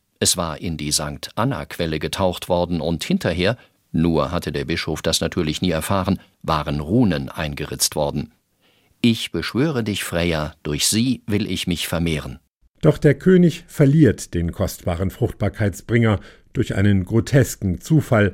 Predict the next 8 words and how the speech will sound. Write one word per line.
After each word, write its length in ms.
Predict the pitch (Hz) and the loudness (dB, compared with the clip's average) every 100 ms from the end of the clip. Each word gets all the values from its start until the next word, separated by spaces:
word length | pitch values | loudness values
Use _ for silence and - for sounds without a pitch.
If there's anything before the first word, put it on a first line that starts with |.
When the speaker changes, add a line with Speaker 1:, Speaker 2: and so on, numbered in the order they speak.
| - - | -4 -2
Speaker 2:
landet 420 | 110 165 135 104 | 2 4 2 2
das 260 | 92 - | 0 0
Ei 300 | 107 120 120 | 2 2 2
ausgerechnet 800 | 123 160 - 120 117 - 110 90 | 2 0 2 0 0 2 0 0
bei 140 | 123 143 | -2 -2
Thord 460 | - 87 76 - | -2 -2 -4 -6
und 200 | - 120 | -4 -2
Steen, 480 | - - 151 131 | -2 2 4 4